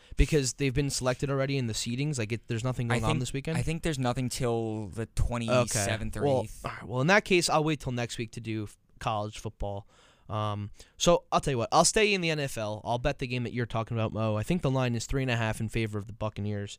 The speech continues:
Speaker 2: That is correct.
Speaker 1: Um, I don't know. This th-,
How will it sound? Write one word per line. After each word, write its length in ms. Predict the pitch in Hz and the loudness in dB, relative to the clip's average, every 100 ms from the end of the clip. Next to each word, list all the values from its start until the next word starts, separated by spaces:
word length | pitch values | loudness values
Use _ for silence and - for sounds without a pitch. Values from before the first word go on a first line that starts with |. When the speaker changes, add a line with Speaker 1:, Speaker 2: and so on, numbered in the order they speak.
| - | -8
Speaker 2:
That 120 | 120 104 | -4 -2
is 100 | - | -2
correct. 240 | - - | -4 -2
Speaker 1:
Um, 440 | 110 104 101 104 104 - _ _ _ _ _ _ _ _ - - _ - | 0 0 0 -2 -4 -14 _ _ _ _ _ _ _ _ -20 -20 _ -6
I 100 | 139 | -2
don't 80 | 113 | 0
know. 100 | 104 | 2
This 220 | 165 180 | 4 4
th-, 240 | - 147 | 4 -6